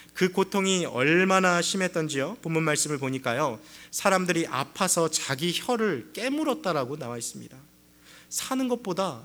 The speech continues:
죽는 게 더 나은 것이지요. 그만큼 참을 수 없는 고통이 이들에게 있다라는 것입니다.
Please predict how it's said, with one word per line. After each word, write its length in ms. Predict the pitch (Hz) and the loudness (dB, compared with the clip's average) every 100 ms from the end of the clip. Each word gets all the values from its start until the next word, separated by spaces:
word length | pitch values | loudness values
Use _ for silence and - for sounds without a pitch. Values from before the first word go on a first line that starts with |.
| 143 | -16
죽는 520 | - - 202 226 220 | -12 -2 2 4 4
게 280 | 196 170 220 | 2 -2 -6
더 240 | - - 190 | -14 -8 -4
나은 320 | 143 113 139 | -4 -4 -6
것이지요. 500 | 139 131 135 - 127 - _ _ - - - | -8 -10 -12 -14 -16 -18 _ _ -20 -20 -14
그만큼 480 | - 185 185 196 190 | 0 4 4 2 -2
참을 360 | - - 320 311 | -2 0 2 2
수 160 | - | 2
없는 280 | 220 196 196 | 2 2 0
고통이 600 | - - 220 180 160 208 - | -4 -2 -2 0 -2 -4 -4
이들에게 720 | 175 170 160 151 156 139 120 | 0 2 2 2 0 -2 -6
있다라는 600 | 160 170 202 156 113 131 | -10 -6 -4 -2 -2 -6
것입니다. 540 | 139 - 123 107 107 | -10 -10 -10 -12 -14